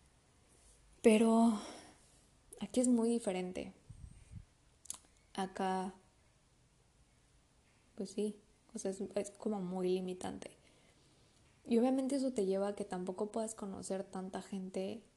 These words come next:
pues, para salir o para andar con ella y, y, pues, ni modo, ¿no? Así son las cosas, pero sí se vuelve diferente porque también te empiezas a,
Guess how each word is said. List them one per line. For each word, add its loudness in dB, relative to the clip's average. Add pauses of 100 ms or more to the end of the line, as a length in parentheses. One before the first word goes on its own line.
(1040)
pues, -20
para -8
salir 0
o -4
para -8
andar -8
con -8
ella -4
y, -12 (1500)
y, -6
pues, -8
ni -4
modo, -2
¿no? -6
Así -4
son -4
las -6
cosas, -6 (100)
pero -4
sí -4
se -2
vuelve 0
diferente -2
porque -10
también -6
te -4
empiezas -2
a, -4